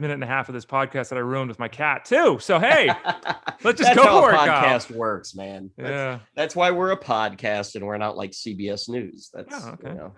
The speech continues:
Speaker 2: that's, that's how it works. Um, let's give you the rundown for today's, uh, Baseball Elite podcast. As always, we've got a lineup one through nine. And, uh, our first four hitters in the lineup all deal with something that is, uh, coming up about a month from now.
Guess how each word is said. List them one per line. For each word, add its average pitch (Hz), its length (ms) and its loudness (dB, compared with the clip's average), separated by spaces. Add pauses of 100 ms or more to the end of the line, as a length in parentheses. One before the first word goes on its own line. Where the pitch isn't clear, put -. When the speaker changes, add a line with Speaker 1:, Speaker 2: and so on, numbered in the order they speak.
Speaker 2:
that's, - 220 -20
that's 104 240 -16
how 104 140 -8
it - 80 -14
works. 113 340 -10 (400)
Um, 160 240 4
let's 269 240 2
give 370 180 2
you 311 80 0
the 233 120 -2
rundown 151 640 0
for 123 120 -12
today's, 107 580 -4
uh, 104 140 -4
Baseball 110 480 -6
Elite 104 240 -8
podcast. 107 580 -8
As 107 200 -6
always, 110 400 -4
we've 107 160 -10
got 110 120 -2
a 104 40 -4
lineup 107 480 -4
one 107 260 -6
through 98 220 -10
nine. 107 480 -2 (360)
And, 139 360 2
uh, 139 160 4
our 160 180 2
first 359 400 -2
four 180 240 -2
hitters 113 640 -6 (640)
in 143 120 0
the 135 80 -2
lineup 131 600 -2
all 151 220 0
deal 139 260 -4
with 120 180 -6
something 127 640 -6
that 110 200 -6
is, 110 220 -6
uh, 107 140 -6
coming 127 340 -8
up 113 120 -12
about 101 200 -6
a 98 60 -10
month 104 460 -10
from 95 240 -14
now. 90 340 -16